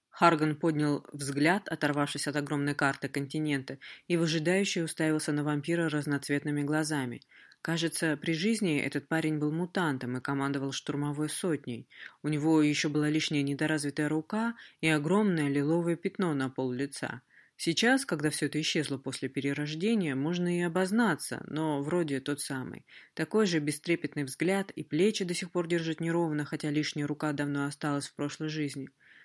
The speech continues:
Кажется, цикла три или четыре назад, под четырнадцатым оазисом. Отсюда не видно, но какой-то подозрительный туман появился с восточной стороны. Средь бела дня под ясным солнцем стена тумана.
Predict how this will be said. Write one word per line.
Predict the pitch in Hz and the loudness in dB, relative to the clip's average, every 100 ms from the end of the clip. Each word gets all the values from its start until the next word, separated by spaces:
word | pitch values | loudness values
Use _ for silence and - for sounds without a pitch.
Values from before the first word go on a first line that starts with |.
| _ | _
Кажется, | 202 202 185 185 | 0 2 2 -2
цикла | - 190 175 | -2 -2 -2
три | 165 - 202 196 | -2 -2 0 0
или | 143 | 0
четыре | 131 - - 196 147 | -2 -4 0 0 0
назад, | 139 139 131 104 - | -2 -2 -4 -6 -10
под | 120 | -8
четырнадцатым | - 143 147 143 - 143 147 | -6 -4 -4 -4 -4 -2 -2
оазисом. | 151 139 117 - - - _ _ _ _ _ _ _ _ _ _ _ | 0 -2 -4 -10 -12 -16 _ _ _ _ _ _ _ _ _ _ _
Отсюда | - - 226 208 | -6 0 2 4
не | 220 226 | 6 6
видно, | 247 190 143 | 4 4 2
но | 143 160 | 2 0
какой-то | 156 170 180 175 | 0 -4 -2 -2
подозрительный | 165 165 165 175 - 165 | 0 0 2 0 0 -2
туман | 151 175 190 190 | 0 0 0 0
появился | 160 151 160 - | 0 2 0 -2
с | 156 | -4
восточной | 151 - 156 - 151 | -4 -2 -4 -4 -6
стороны. | - - 165 151 - _ - - | -6 -4 -2 -4 -8 _ -20 -18
Средь | - 165 151 | 0 0 2
бела | 156 156 151 | 4 4 4
дня | 175 190 | 2 2
под | 156 | 0
ясным | 147 156 - 143 | 2 0 -2 -4
солнцем | - 190 180 135 | -2 -2 -2 -6
стена | - 139 151 | -4 -2 -2
тумана. | 165 151 120 113 | -2 -2 -2 -4